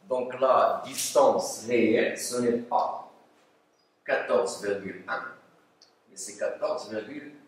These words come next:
sept. Et je ne dis pas la distance réelle, je dis que c'est la distance la plus proche de la réalité, la mieux estimée. Et ça, on, on, on trouve une notion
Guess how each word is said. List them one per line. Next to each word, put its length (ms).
sept. 680
Et 80
je 120
ne 140
dis 200
pas 160
la 200
distance 480
réelle, 460
je 240
dis 200
que 60
c'est 200
la 200
distance 600
la 100
plus 320
proche 560
de 80
la 120
réalité, 680
la 200
mieux 360
estimée. 560
Et 60
ça, 600
on, 140
on, 460
on 40
trouve 300
une 140
notion 300